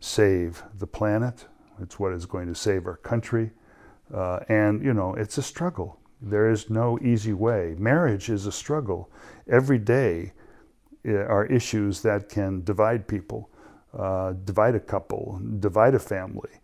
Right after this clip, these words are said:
So there are no easy answers to marriage or life except to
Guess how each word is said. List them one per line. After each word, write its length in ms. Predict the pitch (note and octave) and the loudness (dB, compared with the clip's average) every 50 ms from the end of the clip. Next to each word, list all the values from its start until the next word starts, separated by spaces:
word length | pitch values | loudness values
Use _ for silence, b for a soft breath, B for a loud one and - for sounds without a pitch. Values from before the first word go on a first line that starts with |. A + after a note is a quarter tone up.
| B B B B B _ | B B B B B _
So 500 | - - - G2+ F#2+ F#2+ F#2+ F#2+ F#2+ - A#2 | -8 -2 0 0 2 2 0 0 -2 -4 -4
there 380 | A#2+ A2+ G#2 G2+ A2 A2+ A#2 | -4 -4 0 4 6 6 8
are 200 | B2 A#2+ A#2 A#2 | 8 8 8 6
no 480 | A#2 B2 B2+ B2+ B2+ B2+ B2 A#2+ - - - _ - | 6 4 4 6 6 4 4 2 0 -6 -14 _ 2
easy 640 | C#3 C3+ C#3 C3+ A#2 G#2+ A2+ A2+ G#2+ G#2+ A2 - - | 4 6 6 6 6 4 4 4 4 2 0 0 -2
answers 720 | - B2+ C#3 D3+ C#3 - - G2+ F#2+ G2 G2 F#2+ - - - b b b b b b b b b b _ - | 0 2 4 4 2 2 -2 -4 -4 -4 -6 -10 -12 -18 -20 b b b b b b b b b b _ -16
to 540 | - - A#2+ A#2 A2 G#2 G#2 G2+ F#2+ - - _ _ _ _ _ _ | -4 0 2 2 2 2 0 0 -2 -4 -8 _ _ _ _ _ _
marriage 800 | G2+ G2+ G#2 G#2+ A2+ A2+ G#2+ G#2 G2 G2 G#2+ G#2 - - - - - b b b b b b b b b b - | 0 2 4 6 6 6 6 4 2 0 -4 -6 -8 -12 -14 -16 -20 b b b b b b b b b b -8
or 540 | G#4 B2 A2 G#2 G#2 G2 G2 G2 G2 - - - | -2 2 4 4 6 6 4 4 2 -2 -6 -2
life 640 | A2+ G2 G#2 A2 A2 G#2 F#2+ F2 - - - - - - - | 2 6 8 8 8 8 4 0 -6 -12 -16 -18 -18 -6 -4
except 540 | G#2+ G2+ - - - A#2+ A#2 A2+ - - - | -4 -4 -4 0 2 2 2 2 0 -6 -6
to 440 | - A2+ G#2+ G2 G2 F#2+ G2+ G2+ | -2 0 0 0 0 -2 -4 -6